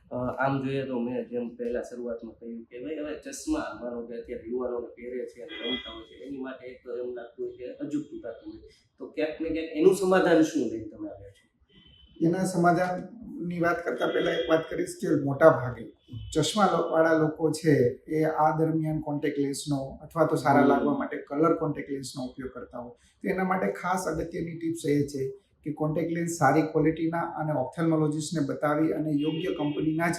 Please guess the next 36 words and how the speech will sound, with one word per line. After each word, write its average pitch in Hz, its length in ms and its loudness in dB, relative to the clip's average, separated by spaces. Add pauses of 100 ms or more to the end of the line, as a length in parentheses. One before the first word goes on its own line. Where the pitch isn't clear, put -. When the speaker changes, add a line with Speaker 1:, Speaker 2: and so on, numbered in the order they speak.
Speaker 2:
પહેરવા 143 220 0
જોઈએ 160 260 -2
કે 143 140 -6
જેથી 147 380 -2
કરીને 160 380 0 (240)
આંખની 151 380 2
હેલ્થ 143 200 4
કોમ્પ્રોમાઇઝ 120 540 0
ન 113 120 -6
થાય. 113 180 -14 (440)
અને 156 240 4
ઘણી 156 220 4
વખત 160 280 0
અમારે 160 300 4
એવા 160 200 4
ઇન્સિડન્ટ્સ 156 480 0
બનતા 147 280 0
હોય 131 200 2
છે 127 220 -2 (340)
કે 160 80 2
બ્રાઇડ 135 480 2
હોય 139 220 2 (300)
તો 147 120 4
એ 143 40 8
લગ્નના 156 420 6
માંડવા 156 400 4
નીચેથી 160 360 0
વિદાય 151 300 4
થવાના 156 360 2
બદલે 147 300 -2
સીધી 151 280 0
આંખની 147 300 2
હોસ્પિટલ 143 440 2
આવતી 127 260 2
હોય, 131 100 -6
because - 320 -4